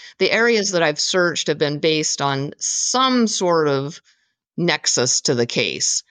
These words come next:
Um, like, I searched a vacant lot that was next door to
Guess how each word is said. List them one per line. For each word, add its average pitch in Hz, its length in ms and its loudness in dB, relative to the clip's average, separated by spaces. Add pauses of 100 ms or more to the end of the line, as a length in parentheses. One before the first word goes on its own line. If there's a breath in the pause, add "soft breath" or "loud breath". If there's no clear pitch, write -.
(320)
Um, 120 640 -2 (100)
like, 139 180 2
I 143 60 2
searched 180 400 2
a 160 60 2
vacant 151 380 0
lot 143 380 2
that 131 100 0
was 135 180 -2
next 151 300 -2
door 143 500 0
to 131 760 -2